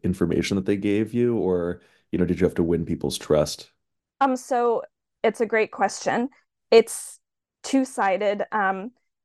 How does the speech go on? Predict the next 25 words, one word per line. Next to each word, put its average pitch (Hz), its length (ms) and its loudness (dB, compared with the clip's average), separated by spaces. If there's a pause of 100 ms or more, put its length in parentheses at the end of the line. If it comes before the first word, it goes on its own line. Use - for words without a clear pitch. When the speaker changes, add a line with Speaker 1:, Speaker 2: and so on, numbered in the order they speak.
(160)
Speaker 2:
so 240 180 -2
first 254 220 -4
of - 60 -6
all, 226 100 2
I 220 80 0
lived 220 320 -2
there 208 160 2
over 202 200 -2
two 220 260 -4
years, 208 460 0
right? 196 300 2
And 208 180 -6
so 208 520 0
I 208 180 0
was, 208 240 0
and 220 140 -2
it's 190 160 -4
very 220 240 0
far 202 260 0
away. 175 320 0
I 214 120 0
was 214 120 -2
the - 160 -8
only 311 320 0
foreigner, 214 720 -2